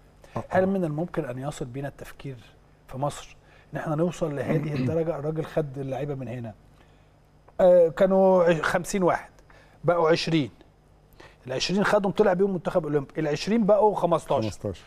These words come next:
Speaker 2: الخمستاشر خدهم طلع بيهم منتخب اول.
Speaker 1: يعني القوام الرئيسي.
Speaker 2: هو القوام الرئيسي.
Speaker 1: القوام الرئيسي. ده شغل
Speaker 2: مع، آه، كارفاخال مثلًا،
Speaker 1: آه،
Speaker 2: مع
Speaker 1: طبعًا.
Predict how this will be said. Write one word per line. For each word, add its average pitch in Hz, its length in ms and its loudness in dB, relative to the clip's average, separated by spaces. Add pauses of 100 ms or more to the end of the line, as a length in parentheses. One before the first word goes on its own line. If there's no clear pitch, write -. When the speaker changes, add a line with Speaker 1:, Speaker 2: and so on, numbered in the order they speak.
Speaker 2:
الخمستاشر 180 460 0
خدهم 226 240 2
طلع 233 180 4
بيهم 247 160 0
منتخب 233 300 0
اول. 262 200 4
Speaker 1:
يعني 175 200 2
القوام 185 280 0
الرئيسي. 135 360 -8 (340)
Speaker 2:
هو 240 40 6
القوام 277 300 4
الرئيسي. 262 380 0
Speaker 1:
القوام 107 240 -10
الرئيسي. 95 260 -14 (580)
ده 131 100 2
شغل 160 200 0
Speaker 2:
مع، 254 360 4 (400)
آه، 175 100 6
كارفاخال 165 640 0
مثلًا، 165 400 2
Speaker 1:
آه، 175 40 4
Speaker 2:
مع 120 220 -4
Speaker 1:
طبعًا. 127 80 2